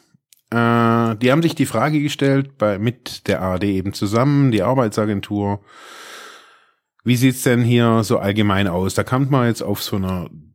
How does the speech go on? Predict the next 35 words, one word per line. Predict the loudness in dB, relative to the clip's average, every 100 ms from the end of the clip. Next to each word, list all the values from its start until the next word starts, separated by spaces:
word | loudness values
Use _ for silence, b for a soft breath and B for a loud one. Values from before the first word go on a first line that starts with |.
| _ _ _ -10
Seite, | -2 0 2 2 2 0
Jobfuturomat, | -4 -4 -6 -2 -2 0 -2 0 0 2 0 0 -4 -8
A | -8 -6
R | -4
D | 0 0
D | 2
E, | 2 2 2 2 0 -6 -8
mal | -4 -4
angucken, | 0 0 0 -2 0 0 0 -4 B B B B B 0
wo | 0
steht | 2 -2 0
man | -4
denn | -4 -6
da? | -10 -10 -12
Dann | -8 -6
gibt's | -6 -6
dann | -2 0
so | 0
ein | -2
Über-, | 2 2 2
eine | 2 2
Übersicht, | 2 2 2 0 -2
was | -6 -4
man | -4
denn | -4
als | -6 -8
Sozialarbeiter | -6 -4 -2 -2 -4 -6
so | -4 -6 -6 -12 _ -6
am | -6 -4 0
häufigsten | 2 2 -2 -6 -8 -8
tut. | 0 0 0 -4 B B B B B B B B
Da | -2
sieht | 2 2 2
man, | 2
dass | 2 2 -2 -8 -12